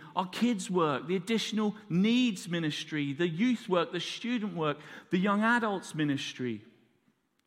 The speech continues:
We last year launched our first star recovery course. Yeah.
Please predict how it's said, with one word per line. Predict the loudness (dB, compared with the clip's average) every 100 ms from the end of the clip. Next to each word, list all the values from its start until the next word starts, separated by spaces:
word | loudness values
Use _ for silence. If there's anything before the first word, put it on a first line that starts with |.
| _ _ 0
We | 2
last | 6 4 2 -2
year | -2 0 -2 -6 -20 -20 -20 -20 -6
launched | 0 4 4 4 0 -4 -8 -10 -4
our | -2 -2
first | -4 0 2 4 2 -2 -8
star | -8 -8 -4 2 2 4 4 2 -2
recovery | -4 -2 -2 -4 -2 -4 -4
course. | -2 -2 -2 -8 -12 -14 -20 -20 _ -20 -4
Yeah. | 2 2 2